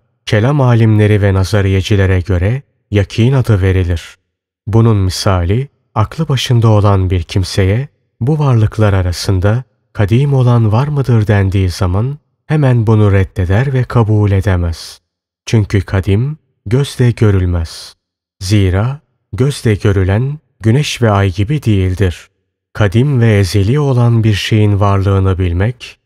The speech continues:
iki sayısının bir sayısından çok olduğunu bilmek gibi zaruri, yani hiç delil aramadan, ilk nazarda bilinenler gibi değil, belki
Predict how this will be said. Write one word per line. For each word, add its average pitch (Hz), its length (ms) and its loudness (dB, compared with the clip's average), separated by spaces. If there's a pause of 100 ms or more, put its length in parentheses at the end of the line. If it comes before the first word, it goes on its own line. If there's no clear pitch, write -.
(140)
iki 120 220 -4
sayısının 104 800 -2 (260)
bir 127 180 0
sayısından 110 880 0
çok - 280 -6
olduğunu 117 520 2
bilmek 101 400 -2
gibi 104 260 0
zaruri, 95 680 -2 (420)
yani 98 520 -2 (300)
hiç - 240 -8
delil 113 340 2
aramadan, 98 640 -2 (260)
ilk 156 200 -6
nazarda 110 580 2
bilinenler 101 580 2
gibi 110 360 -2
değil, 104 380 -4 (320)
belki 104 600 -2